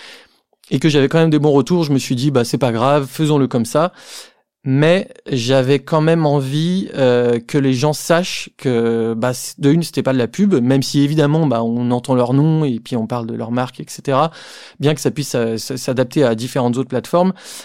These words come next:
Mais j'avais quand même envie qu'on sache dès le départ que j'étais libre de poser toutes les questions que je voulais et de mettre en avant toutes les personnes que je voulais et de raconter un petit peu ce que je voulais, que personne n'était derrière pour, entre guillemets, formater ou mettre un peu de, de langage de communication derrière tout ça.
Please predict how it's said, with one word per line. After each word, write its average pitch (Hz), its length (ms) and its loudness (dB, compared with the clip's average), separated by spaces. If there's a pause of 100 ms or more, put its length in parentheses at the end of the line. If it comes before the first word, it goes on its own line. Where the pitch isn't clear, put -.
(220)
Mais 135 140 0
j'avais 139 240 2
quand 156 100 -2
même 160 180 2
envie 151 220 2
qu'on 151 160 -2
sache 156 420 -2
dès 160 100 2
le 160 60 -4
départ 165 500 -2
que 135 280 0
j'étais 123 400 -4
libre 135 480 0
de 113 160 -2
poser 131 300 -4
toutes - 160 -12
les 131 80 -6
questions 135 260 -8
que 139 80 -8
je 117 80 -6
voulais 139 500 2
et 120 200 -2
de 117 120 -2
mettre 123 280 2
en 120 60 0
avant 117 180 -2
toutes - 140 -12
les 120 40 -6
personnes 117 300 -8
que 120 120 -6
je 107 60 -6
voulais 120 360 0
et 120 40 -2
de 110 140 -4
raconter 110 360 -8
un 113 60 -4
petit - 140 -16
peu 123 100 -16
ce - 60 -16
que 120 100 -12
je 104 80 -14
voulais, 117 320 -6
que - 160 -10
personne - 540 -6
n'était 120 240 -4
derrière 117 340 -2
pour, 143 300 -4 (480)
entre 135 200 -4
guillemets, 123 260 0
formater 120 420 0
ou 127 220 -2
mettre 123 380 -4
un 110 100 -2
peu 117 160 -6
de, 117 140 -6
de 110 240 -2
langage 117 320 0
de 127 80 -4
communication 117 520 -4
derrière 107 200 -8
tout - 100 -20
ça. - 160 -20